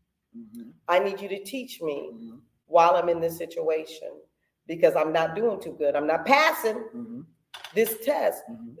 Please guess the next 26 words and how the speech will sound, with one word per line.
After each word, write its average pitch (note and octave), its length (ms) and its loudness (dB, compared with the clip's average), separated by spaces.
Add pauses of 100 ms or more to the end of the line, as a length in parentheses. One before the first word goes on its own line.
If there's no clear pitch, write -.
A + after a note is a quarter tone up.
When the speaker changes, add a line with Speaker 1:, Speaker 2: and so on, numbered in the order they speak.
Speaker 2:
And G#3 200 4
that's D#3+ 260 0
the A#3 120 4
thing. G#3 240 0
We A#3+ 120 -2
have B3 240 2
to G3+ 80 -2
learn F#3+ 420 2
how F3+ 300 -2 (160)
to D#3+ 380 -8
acknowledge D#3+ 580 -2 (200)
the - 120 -20
teacher. - 400 -20 (1040)
Speaker 1:
Or, E3 440 2 (720)
and, D#3 480 0 (460)
and D3 320 0
two, D3+ 460 -8 (680)
uh, B2+ 220 2 (520)
uh, - 200 4
another C#3 300 -2
thing C3+ 340 -10
is B2+ 320 -8 (500)
there D#3+ 300 4
are C3+ 220 6
times D3+ 680 -6 (200)
you, C3+ 240 -10